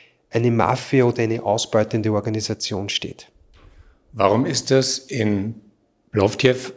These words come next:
Speaker 2: anders als in den Städten, die du in Rumänien kennst und besucht hast?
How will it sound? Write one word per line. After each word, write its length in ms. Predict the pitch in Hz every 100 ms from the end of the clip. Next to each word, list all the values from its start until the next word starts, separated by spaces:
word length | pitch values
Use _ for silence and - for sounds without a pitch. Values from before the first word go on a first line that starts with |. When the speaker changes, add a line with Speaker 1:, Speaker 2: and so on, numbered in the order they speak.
| -
Speaker 2:
anders 480 | - 110 110 123 -
als 360 | - 117 - -
in 300 | - 120 110
den 440 | 110 104 101 101 - _ _ _ -
Städten, 440 | - 110 - 104
die 120 | 107
du 100 | 101
in 160 | 120 101
Rumänien 600 | 98 98 101 104 95 95
kennst 340 | 101 101 -
und 120 | - 98
besucht 380 | 92 92 -
hast? 380 | 92 90 - -